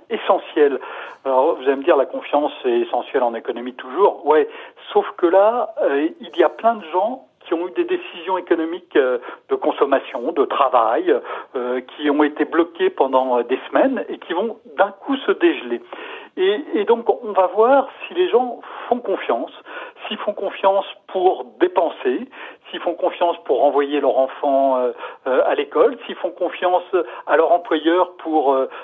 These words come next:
euh, aller travailler sans avoir peur d'être, euh, infecté par le coronavirus. Et, et donc, on va avoir une épreuve absolument redoutable. Pourquoi ? Parce que en France,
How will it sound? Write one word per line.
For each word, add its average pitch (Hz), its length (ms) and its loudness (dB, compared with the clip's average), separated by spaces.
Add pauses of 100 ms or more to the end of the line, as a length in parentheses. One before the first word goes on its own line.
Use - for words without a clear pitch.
(140)
euh, 151 180 4
aller 156 160 0
travailler 147 500 0
sans 147 100 0
avoir 123 340 0
peur 156 220 4
d'être, - 360 -6
euh, 127 220 -4
infecté - 520 -4
par 170 200 2
le 139 180 -2
coronavirus. 127 840 -4 (600)
Et, 208 260 0
et 208 40 4
donc, 233 240 0
on 190 80 -2
va 170 100 6
avoir 180 320 2
une 165 120 -8
épreuve 180 440 0
absolument 190 540 -2
redoutable. 165 680 0 (220)
Pourquoi ? - 640 0 (300)
Parce - 260 0
que 185 240 -2
en 190 140 0
France, 247 300 0